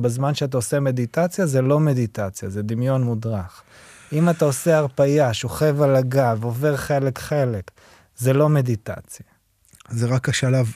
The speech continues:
Speaker 2: זה רק איזשהו שלב ראשוני,
Speaker 1: שלב
Speaker 2: שאגב, גם,
Speaker 1: מכין, אתה
Speaker 2: גם
Speaker 1: צריך
Speaker 2: פה,
Speaker 1: לבוא קצת יותר רגוע
Speaker 2: אם,
Speaker 1: למדיטציה.
Speaker 2: אם בן אדם,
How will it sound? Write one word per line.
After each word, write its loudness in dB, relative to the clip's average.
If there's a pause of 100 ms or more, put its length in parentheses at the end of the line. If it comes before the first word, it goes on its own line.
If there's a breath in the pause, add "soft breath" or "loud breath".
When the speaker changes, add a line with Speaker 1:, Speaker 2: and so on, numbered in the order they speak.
Speaker 2:
זה -6
רק 0
איזשהו 0
שלב 2
ראשוני, 0
Speaker 1:
שלב 4
Speaker 2:
שאגב, 6
גם, 2
Speaker 1:
מכין, 2
אתה -4
Speaker 2:
גם 4
Speaker 1:
צריך 2
Speaker 2:
פה, 8
Speaker 1:
לבוא 6
קצת 4
יותר 4
רגוע 4
Speaker 2:
אם, 2
Speaker 1:
למדיטציה. 0
Speaker 2:
אם 0
בן 0
אדם, 0